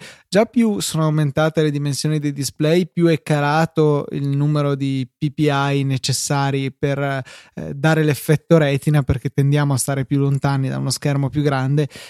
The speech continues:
Eh, con un trentadue pollici si potrebbe permettersi ancora qualcosina di più e l'effetto wow sarebbe comunque garantito, perché malgrado la densità più bassa, poi lo schermo è così ampio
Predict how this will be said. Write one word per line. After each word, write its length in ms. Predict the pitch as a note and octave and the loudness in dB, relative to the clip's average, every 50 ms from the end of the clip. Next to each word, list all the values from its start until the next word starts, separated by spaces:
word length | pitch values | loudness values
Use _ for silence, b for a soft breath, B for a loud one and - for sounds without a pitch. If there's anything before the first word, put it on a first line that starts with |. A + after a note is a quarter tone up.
| B B _ | B B _
Eh, 340 | - - B1 A#1+ - - - _ | -10 -8 -8 -10 -10 -14 -10 _
con 160 | - E3+ F3 | 2 4 6
un 120 | F#3 F#3+ | 6 6
trentadue 440 | F3 E3+ E3+ F3 E3 E3+ F3 E3+ E3 | 6 4 2 2 2 2 2 2 2
pollici 500 | - - D#3+ D#3+ E3 E3+ F3 D#3+ - F#3 | 4 2 4 4 6 4 4 2 0 -2
si 140 | - - - | -2 -2 -4
potrebbe 560 | - D3+ C3+ C#3 D3 D3 C3+ C3+ C#3+ C#3 C3 | -4 -4 -2 -2 -2 -2 0 0 0 0 0
permettersi 680 | - - D3 C#3+ C#3+ D3+ D#3 C#3+ - D#3 C#3+ B2+ - D3+ | 0 0 0 2 4 2 2 2 2 0 0 2 2 0
ancora 460 | C#3+ C#3+ C#3 B2+ - D#3+ D#3+ D#3 D3 - | 0 0 0 2 2 4 4 4 2 2
qualcosina 460 | C#3+ C#3 C3 - C#3+ B2+ C#3+ D3 D3 | 0 -2 0 0 0 0 2 0 0
di 120 | C#3+ C#3+ C#3 | 0 -2 -4
più 280 | - D3+ C#3+ C#3+ D#3 D3+ B B B B B2+ - | -2 0 0 0 0 -2 B B B B -14 -10
e 240 | - C#3 C#3 C3+ | -8 -8 -6 -4
l'effetto 480 | C3+ C#3 C3 - - D3+ C3+ - - D3+ | -4 -4 -4 -2 -2 -2 -2 0 0 2
wow 480 | D3 D3 D3+ C#3 C3+ C3+ C3+ D3 D3 C#3 | 4 4 4 4 2 2 2 2 0 0
sarebbe 360 | - - C#3 C#3+ D3 C#3 D3 | -2 -2 -2 -2 -2 -2 -2
comunque 360 | - - D3+ D#3+ F3 E3+ F#3 | -2 0 0 2 4 4 4
garantito, 640 | E3 D3+ D3+ C#3+ C#3+ C#3 C3 - C3+ B2+ A#2+ - C3 | 4 4 2 2 2 0 -2 -2 -4 -6 -4 -6 -6
perché 240 | - C#3 B2+ - D3 | -6 -4 2 4 4
malgrado 500 | D3+ D3+ D3+ C#3 D#3+ E3 E3 D#3 D#3+ D#3 | 4 6 6 4 4 4 4 4 4 2
la 100 | D3 D3+ | 2 2
densità 460 | C#3+ D#3 D3+ C3+ - D3 - D#3 D3 | 2 2 2 2 0 0 0 0 0
più 140 | - D#3+ D3+ | 2 0 0
bassa, 400 | D3 C#3+ D3 D#3 - - D3+ C3+ | 2 0 0 0 0 0 0 0
poi 160 | - D#3+ D#3 | 2 2 2
lo 80 | D3+ | 0
schermo 340 | C#3 - - E3 D#3+ D#3 D3+ | 0 0 0 0 2 2 0
è 20 | D3 | 0
così 300 | - D#3+ D3+ C#3+ E3+ E3+ | 0 0 2 4 4 4
ampio 540 | D#3 D3+ D#3 D3+ D3+ C#3+ - E3+ E3+ E3+ | 4 2 2 0 0 0 2 2 2 2